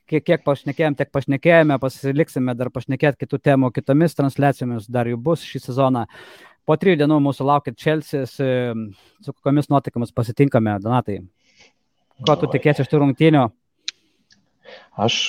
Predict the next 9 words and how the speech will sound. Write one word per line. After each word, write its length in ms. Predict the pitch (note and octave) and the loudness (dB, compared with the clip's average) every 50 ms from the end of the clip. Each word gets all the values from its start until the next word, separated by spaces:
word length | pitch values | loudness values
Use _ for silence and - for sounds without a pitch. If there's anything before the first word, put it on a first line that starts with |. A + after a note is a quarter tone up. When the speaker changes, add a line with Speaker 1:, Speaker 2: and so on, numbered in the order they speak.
| G#2+ G2 | 0 0
Speaker 2:
vakar, 320 | G2+ G2+ G2+ - - - - | 0 0 0 -2 -6 -8 -6
kai 120 | - F#2+ | -6 -6
žiūrėjau 440 | F#2+ G2+ G2 F#2+ G2 F#2+ F#2+ F#2+ F#2 F#2 F#2 F#2+ F#2+ F#2 F#2 F#2 F#2+ - - - _ _ _ _ | -4 -4 -4 -2 0 0 2 2 0 0 -2 -6 -10 -12 -12 -12 -12 -12 -14 -16 _ _ _ _
Chelsea 420 | - - - G#2 G#2 G2+ - G#2+ G#2+ | -10 -2 0 0 0 0 -2 -6 -8
su 160 | - - F#2+ | -8 -10 -12
City, 380 | G2+ - - A#2 A#2 - D3 C#3+ C#3+ - _ _ _ _ _ _ _ _ _ _ | -8 -4 -6 -6 -4 -2 -2 -2 -2 -4 _ _ _ _ _ _ _ _ _ _
po 80 | - G2+ | -6 -4
pirmo 220 | - A2 G2 G2+ G2+ | -2 0 0 0 0
kėlinio 460 | F#2 - G2+ G#2+ A2 A#2+ A2+ A2+ A2 | 0 0 0 2 2 2 2 2 2